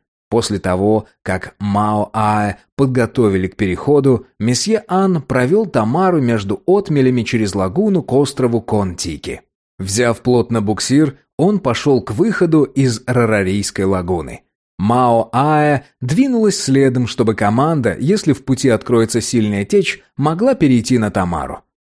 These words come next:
До чего же грустно было расставаться с Рароия. Островитяне,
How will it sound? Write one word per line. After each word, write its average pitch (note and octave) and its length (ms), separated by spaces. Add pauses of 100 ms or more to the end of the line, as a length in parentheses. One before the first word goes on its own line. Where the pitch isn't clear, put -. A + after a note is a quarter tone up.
До G2 120
чего D3+ 240
же C#3 140
грустно B2 580
было B2 240
расставаться A2 680
с - 140
Рароия. F#2+ 800 (360)
Островитяне, A#2+ 920